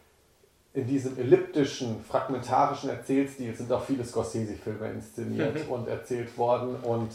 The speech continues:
Speaker 1: ähm, ich finde, das kann man dann The Kitchen, äh, nicht unbedingt, äh, vorwerfen.
Speaker 2: Aber wenn du, äh, sagst, ähm, Scorsese-artig, ähm,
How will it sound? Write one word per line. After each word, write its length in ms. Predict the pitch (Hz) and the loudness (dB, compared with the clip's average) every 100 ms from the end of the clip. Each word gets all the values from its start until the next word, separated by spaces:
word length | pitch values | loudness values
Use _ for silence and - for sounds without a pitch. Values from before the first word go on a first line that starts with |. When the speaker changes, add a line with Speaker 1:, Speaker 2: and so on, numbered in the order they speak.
| - | 0
Speaker 1:
ähm, 300 | 117 110 107 - - | 2 2 0 -6 -10
ich 140 | 120 | -4
finde, 160 | - 117 | -2 0
das 140 | 113 | -2
kann 140 | - 120 | -2 -2
man 160 | 113 | 0
dann 140 | 110 104 | -2 -2
The 60 | 107 | -6
Kitchen, 520 | - - - 113 107 110 | -6 -8 -4 -4 -4 -4
äh, 280 | 107 104 | -4 -2
nicht 180 | 107 - | -4 -6
unbedingt, 520 | 117 107 - 101 95 - | -6 -6 -6 -8 -10 -8
äh, 140 | 113 - - | -8 -8 -4
vorwerfen. 600 | 107 98 - - - 110 - - _ - | 0 0 -2 -6 -8 -12 -16 -20 _ 0
Speaker 2:
Aber 200 | 135 120 | 4 6
wenn 120 | 127 | 4
du, 120 | 135 | 4
äh, 280 | 139 127 123 | 2 2 4
sagst, 360 | 123 120 - - | 4 4 2 -6
ähm, 480 | 151 135 123 120 117 | -4 -2 -2 -4 -4
Scorsese-artig, 1400 | 113 - 151 - 151 170 175 - 151 156 - 165 160 - - - - | -6 -4 -4 -2 -2 -2 -4 -2 0 0 0 -4 -6 -8 -20 -20 -2
ähm, 680 | 147 135 135 135 131 143 | 6 6 6 4 2 0